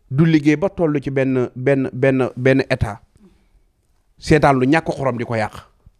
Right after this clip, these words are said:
Nit bu duggee ci mbir nit ñi ñëpp yëg ne dugg na ci, bu ci génnee ne réew mi yëpp yëg ne génn na ci. Man sëñ Cissé mu sëñ Babacar noonu laa mel. Mbir mii ma dugg nag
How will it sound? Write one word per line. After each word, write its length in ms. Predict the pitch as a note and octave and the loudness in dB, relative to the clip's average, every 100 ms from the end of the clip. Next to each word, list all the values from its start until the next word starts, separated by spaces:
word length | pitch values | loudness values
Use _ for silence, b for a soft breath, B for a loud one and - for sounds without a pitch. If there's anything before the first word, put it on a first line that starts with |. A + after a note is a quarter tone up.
| _ _ _ _ _ _ _ _ _ B2 | _ _ _ _ _ _ _ _ _ 2
Nit 180 | F#3+ | 4
bu 140 | G3 A3 | 6 4
duggee 260 | A3+ G3 | 4 2
ci 120 | D#3+ E3+ | 4 4
mbir 280 | D#3 G#2+ - - - - | 4 2 -4 -20 -20 2
nit 120 | E3 F#3+ | 6 6
ñi 80 | F#3 | 6
ñëpp 180 | G#3+ | 4
yëg 120 | F3+ D3 | 2 2
ne 80 | B2 | 0
dugg 160 | A2+ | -2
na 100 | G2+ | -4
ci, 200 | F#2 - _ - | -6 -16 _ -2
bu 100 | D#3+ E3 | 0 0
ci 120 | D#3+ D3+ | -2 0
génnee 260 | E3+ D#3+ | 2 4
ne 100 | D#3+ | 6
réew 180 | D#3+ E3 | 6 4
mi 100 | D#3+ | 2
yëpp 180 | E3 A3+ | 0 0
yëg 400 | G#3 F#3 E3+ F3+ | 0 0 2 2
ne 100 | D#3+ C3+ | 2 2
génn 220 | C3+ A#2+ | 2 2
na 100 | G2+ | -2
ci. 180 | - - _ _ _ - - - | -8 -18 _ _ _ -20 -20 -4
Man 180 | B2 C#3 | 2 2
sëñ 160 | C#3 C#3 | 4 2
Cissé 160 | C#3+ | 2
mu 80 | B2+ | 0
sëñ 160 | A#2+ B2+ | 0 0
Babacar 340 | A#2 A2+ A#2+ | 0 -2 -6
noonu 240 | A2 A#2+ A#2 | -2 2 2
laa 120 | G#2 | 0
mel. 180 | G#2 - - - G3 _ _ - B B B - | -6 -14 -18 -20 -20 _ _ -20 B B B 2
Mbir 240 | F3+ A#3+ | 6 8
mii 140 | G#3+ A#3 | 6 6
ma 120 | B3+ | 4
dugg 160 | E3+ C3+ | 4 2
nag 140 | G#2 | -2